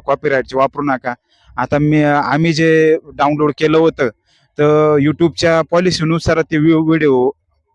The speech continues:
एमपी थ्री डाउनलोड केलं होतं बरं का. ते बॅकग्राऊंडचं म्युझिक खूप असं क्लासिकल वाटायचं, म्हणजे आपण जर गा-, व्हिलेज लाईफ म्हणून ब्लॉग करतोय आता, बरोबर, आपलं एकदम गावरान, जेव्हा गावरान एकदम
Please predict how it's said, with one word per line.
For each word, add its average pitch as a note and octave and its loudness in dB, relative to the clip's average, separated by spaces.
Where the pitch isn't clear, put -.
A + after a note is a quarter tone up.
एमपी D3 -2
थ्री D#3 -2
डाउनलोड A#2 -2
केलं B2+ -4
होतं B2+ -4
बरं C#3+ -4
का. A#2+ -6
ते B2+ -6
बॅकग्राऊंडचं C3 -2
म्युझिक C#3 -2
खूप A3+ 0
असं A3+ 0
क्लासिकल F#3 0
वाटायचं, C3 -2
म्हणजे C3 -4
आपण D3+ -2
जर C#3 -2
गा-, C3 2
व्हिलेज D3 -2
लाईफ B2 -2
म्हणून D3 -6
ब्लॉग A#2+ -4
करतोय B2+ -6
आता, A2+ -6
बरोबर, C3+ -4
आपलं B2 -6
एकदम C#3+ -6
गावरान, D3+ 0
जेव्हा E3+ 2
गावरान E3 2
एकदम D#3+ -2